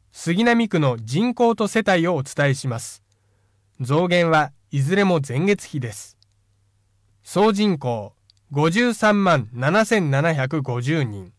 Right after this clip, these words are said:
六百十七人減。住民登録は、人口、五十二万六千五百三十六人、五百三十七人減。うち、男、二十五万三千三百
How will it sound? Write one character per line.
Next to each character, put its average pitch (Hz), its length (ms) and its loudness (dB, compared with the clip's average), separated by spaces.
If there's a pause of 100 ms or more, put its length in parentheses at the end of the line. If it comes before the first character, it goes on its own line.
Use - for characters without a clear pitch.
(680)
六 139 260 0
百 214 260 2
十 147 240 -2
七 202 260 2
人 120 280 -4
減。 107 340 -10 (1000)
住 165 260 2
民 214 240 2
登 190 180 2
録 139 220 -2
は、 107 220 -4 (440)
人 156 300 0
口、 151 400 0 (420)
五 151 200 0
十 233 220 2
二 220 120 2
万 165 380 2
六 143 240 -4
千 214 260 0
五 131 100 -2
百 156 220 -2
三 190 320 0
十 127 220 -6
六 104 240 -6
人、 107 260 -4 (540)
五 - 100 -2
百 214 240 2
三 202 320 2
十 131 220 -2
七 123 280 0
人 113 300 -4
減。 110 300 -10 (720)
う 143 100 -2
ち、 180 300 -4 (360)
男、 147 560 -2 (580)
二 214 160 2
十 208 200 2
五 143 160 0
万 156 240 2
三 190 300 -2
千 202 180 2
三 175 240 0
百 135 140 0